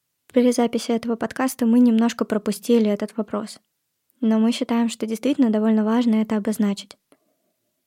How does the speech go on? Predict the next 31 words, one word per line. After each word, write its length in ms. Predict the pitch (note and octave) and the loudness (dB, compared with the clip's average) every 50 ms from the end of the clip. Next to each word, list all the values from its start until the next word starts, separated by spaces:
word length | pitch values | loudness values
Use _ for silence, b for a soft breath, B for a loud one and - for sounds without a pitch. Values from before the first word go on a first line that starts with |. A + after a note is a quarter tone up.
| _ _ _ _ _ _ _ _ | _ _ _ _ _ _ _ _
Принципиально 580 | - A3+ A3+ A3 - - - B3 C4+ C#4 C4 B3+ | -4 -2 -2 -2 -2 -2 0 2 4 4 4 4
важный 260 | B3 B3 A#3 B3 A#3+ | 4 4 4 4 4
момент 300 | A3+ A3+ A3 A#3 B3+ B3+ | 4 4 4 4 4 4
заключается 520 | B3+ A#3 A#3+ A3+ - A#3 A3 A3 - A3+ | 4 2 0 0 0 0 -2 -2 -2 -6
в 60 | - - | -6 -2
том, 260 | - C4+ D4+ E4 E4 - _ _ _ _ | 0 0 0 0 -2 -6 _ _ _ _
что 240 | - - - A3+ A3 | -16 -8 -6 -6 -6
точно 640 | - _ - B3+ B3 B3 A#3 - - G3+ G3+ G3+ - _ _ | -2 _ 2 4 4 2 2 -2 -4 -6 -6 -6 -10 _ _
определить 680 | - G#3+ G#3 - A3 G#3 G#3+ A#3 A3+ A3 G#3 G#3 - - | -10 -8 -6 -4 -6 -2 0 0 0 2 0 -2 -4 -8
вот 160 | G3+ G3+ G3+ | -6 -4 -2
этот 180 | G3+ G3+ G#3 | -4 -2 -2
момент, 360 | G#3+ G#3+ G#3+ G#3+ G#3+ G#3 G#3 G3+ | -2 0 0 2 2 0 0 0
где 120 | G#3 G3+ | 0 0
вы 140 | G3+ G#3 G#3 | 0 0 0
в 40 | G#3 | 0
этот 260 | G#3+ G#3 G#3 G3 - | -2 -2 -4 -8 -10
психоз 380 | - - C4+ A3+ A3+ G3+ G#3 | -10 -10 -6 -4 -4 -6 -6
входите, 580 | - - - - C#4 D#4+ D#4+ D#4+ C#4 - - - | -8 -12 -4 0 0 2 2 2 0 -2 -4 -4
может 340 | G#3 G#3+ A#3 A#3+ A#3 A3+ - | -2 -2 -2 -2 -2 -2 0
только 300 | - A#3 B3+ - - A3 | 0 0 0 0 -2 -6
с-, 120 | - - | -6 -6
ваш 200 | - G#3+ G#3+ A3 - | -4 -4 -4 -4 -6
специалист. 680 | - - A3 - - G#3+ G#3 G3 G3 G#3 - - _ _ _ _ _ _ _ _ _ _ _ _ _ _ _ _ | -8 -8 -6 -4 -4 -4 -4 -4 -6 -8 -10 -14 _ _ _ _ _ _ _ _ _ _ _ _ _ _ _ _
В 80 | - - | -14 -8
состоянии 680 | - A#3 A3 - A#3+ A#3 A#3+ A#3 A#3 G#3+ G#3+ G3+ G3+ | -6 -6 -4 -2 0 2 2 2 2 2 2 0 -2
психоза 560 | G3+ - - A3+ - - D4 E4 D#4+ D4 C4 | -4 -6 -8 -6 -2 2 2 2 4 2 0
человек 440 | - - - G#3+ G#3 A3+ C4 C4+ - | 0 0 -2 -2 0 0 0 -2 -2
теряет 420 | - - A3 A3+ A#3 A#3+ A#3+ A#3 | -6 -4 -2 0 0 0 -2 -2
связь 320 | - - A3+ G#3+ G#3+ G#3+ - | -4 -4 -2 -2 -2 -2 -4
с 120 | - - | -6 -4
реальностью, 680 | A3+ A3 A3 G#3+ G#3+ G#3 G3+ G3+ - - - G#3+ G#3+ | -2 0 0 0 0 0 -2 -4 -6 -10 -12 -12 -12